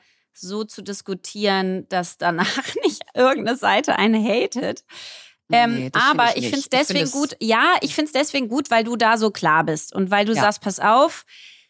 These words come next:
Speaker 1: ähm, das geht absolut nicht, das wäre andersrum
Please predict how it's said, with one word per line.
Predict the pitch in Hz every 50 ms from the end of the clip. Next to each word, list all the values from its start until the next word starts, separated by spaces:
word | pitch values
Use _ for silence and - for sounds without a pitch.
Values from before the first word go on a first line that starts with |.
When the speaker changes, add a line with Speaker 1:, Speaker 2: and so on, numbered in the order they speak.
| _ _ _ _ _ _ _ _ _ _ _
Speaker 1:
ähm, | - 233 226 220 214 220 214 214 214 208 - -
das | - 220 226 -
geht | - 233 240 240 - -
absolut | 214 226 220 - - - 226 208 220 254 -
nicht, | - 262 269 254 -
das | 226 202 -
wäre | 214 208 208
andersrum | - 196 220 233 233 220 - - 208 202 208 208